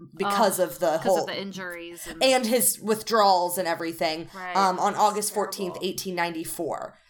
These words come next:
Speaker 1: So in the
Speaker 2: So
Speaker 1: space of
Speaker 2: a span
Speaker 1: three
Speaker 2: of two
Speaker 1: years,
Speaker 2: Yeah. Yeah.
Speaker 1: ninety-two, ninety-three,
Speaker 2: Ninety-three,
Speaker 1: ninety-four,
Speaker 2: ninety-four. That's
Speaker 1: she
Speaker 2: crazy.
Speaker 1: loses her mother, her father, and one of
Speaker 2: Her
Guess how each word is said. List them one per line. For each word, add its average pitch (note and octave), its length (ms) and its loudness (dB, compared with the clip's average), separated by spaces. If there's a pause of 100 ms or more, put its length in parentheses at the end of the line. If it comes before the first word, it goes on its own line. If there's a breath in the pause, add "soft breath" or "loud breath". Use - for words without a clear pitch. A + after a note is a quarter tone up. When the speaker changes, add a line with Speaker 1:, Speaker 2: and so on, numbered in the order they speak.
(100)
Speaker 1:
So - 200 -2
in A#3 40 -2
the A#3 80 0
Speaker 2:
So - 140 2
Speaker 1:
space D4 160 2
of G#3 100 0
Speaker 2:
a G3+ 40 -6
span A3 240 -4
Speaker 1:
three G3 100 -2
Speaker 2:
of C4+ 60 -6
two C4 40 -8
Speaker 1:
years, G#3+ 760 -4
Speaker 2:
Yeah. F#3 480 -4 (540)
Yeah. E3+ 380 -12
Speaker 1:
ninety-two, A3 440 -2
ninety-three, G#3 440 0
Speaker 2:
Ninety-three, F#3 360 -2
Speaker 1:
ninety-four, F3 120 -4
Speaker 2:
ninety-four. E3+ 640 -8
That's G#3+ 300 -16
Speaker 1:
she - 160 -4
Speaker 2:
crazy. A#3 120 -4
Speaker 1:
loses A3+ 420 -2
her G#3 220 -2
mother, A3+ 540 0
her A3+ 160 -6
father, G3 520 0
and F#3+ 360 0
one F3 180 2
of E3+ 120 -4
Speaker 2:
Her F#3+ 40 -14